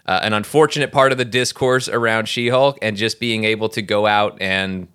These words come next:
call it out for, for what it is. Obviously, all of this stuff exists in,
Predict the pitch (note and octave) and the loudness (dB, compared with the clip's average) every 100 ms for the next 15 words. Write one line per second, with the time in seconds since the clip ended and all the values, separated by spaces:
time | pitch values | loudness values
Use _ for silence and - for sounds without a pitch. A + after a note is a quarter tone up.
0 | _ - B2+ B2 G#2+ A2 - - G#2 G2+ | _ -2 2 2 4 2 0 -2 -2 -2
1 | E2 F#2+ F#2+ F#2 E2+ A2+ C#3+ C#3+ - _ | -4 -4 -2 -2 0 0 0 -2 -12 _
2 | _ _ D#2+ F2+ F#2+ G2 F#2+ F#2+ F#2+ F#2 | _ _ -8 -6 -6 -4 -2 0 -2 -4
3 | - F#2+ F#2 G2 F2 D#2+ G2 G2 - F#2 | -4 -4 -4 -6 -8 -6 -6 -4 -6 -8
4 | F2+ | -10